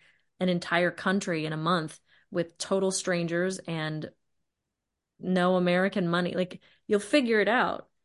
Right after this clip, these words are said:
So I came back home with the same thing. Like, I'm curious of what all I can figure out. And then seven years later, here we are.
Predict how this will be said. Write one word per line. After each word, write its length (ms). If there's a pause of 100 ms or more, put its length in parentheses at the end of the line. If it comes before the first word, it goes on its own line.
(440)
So 100
I 80
came 240
back 240
home 240
with 140
the 60
same 520
thing. 320
Like, 180
I'm 120
curious 480
of 120
what 200
all 240
I 160
can 340
figure 480
out. 460 (720)
And 160
then 440 (680)
seven 320
years 180
later, 400 (140)
here 140
we 80
are. 280